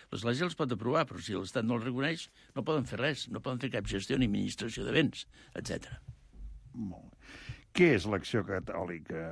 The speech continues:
Speaker 2: És perquè ho puguem entendre tots,
Speaker 1: L'Acció
Speaker 2: perquè
Speaker 1: Catòlica
Speaker 2: jo
Speaker 1: és una associació eclesial, eh, que té unes quatre notes molt importants que el Concili Vaticà segon en va parlar explícitament i que fonamentalment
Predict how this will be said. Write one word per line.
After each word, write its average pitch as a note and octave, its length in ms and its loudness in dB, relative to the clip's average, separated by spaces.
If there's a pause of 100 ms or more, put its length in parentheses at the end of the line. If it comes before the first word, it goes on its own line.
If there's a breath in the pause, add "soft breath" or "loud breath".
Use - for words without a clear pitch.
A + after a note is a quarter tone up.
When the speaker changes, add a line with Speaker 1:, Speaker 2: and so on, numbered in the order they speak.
(200)
Speaker 2:
És A2 160 -4
perquè A#2 320 -2
ho G2+ 80 -4
puguem A2 320 0
entendre G#2 400 6
tots, A#2+ 220 4
Speaker 1:
L'Acció C3 80 8
Speaker 2:
perquè D3 160 8
Speaker 1:
Catòlica E3 240 8
Speaker 2:
jo E3+ 80 8
Speaker 1:
és C3 100 4
una C3 160 10
associació C3 600 4 (160)
eclesial, B2+ 640 4 (200)
eh, G2 460 4 (100)
que A#2 160 6 (460)
té A2+ 100 4 (160)
unes F#2+ 240 2
quatre G2+ 240 2
notes G#2+ 320 2
molt G#2 160 2
importants G#2 560 2
que A2 80 -4
el F#2+ 80 -4
Concili F2+ 320 -2
Vaticà F2+ 300 -2
segon G2+ 240 0
en F2+ 80 2
va F#2 100 4
parlar F#2+ 240 0
explícitament B2 720 2 (560 loud breath)
i A#2+ 80 4
que D3+ 160 4
fonamentalment D#3 800 6